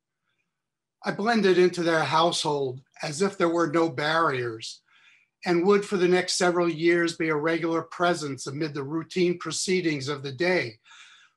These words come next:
which in their system was nothing like ordinary.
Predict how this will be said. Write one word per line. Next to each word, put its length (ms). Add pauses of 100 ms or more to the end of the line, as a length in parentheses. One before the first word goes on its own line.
which 200
in 140
their 200
system 520
was 160
nothing 340
like 260
ordinary. 880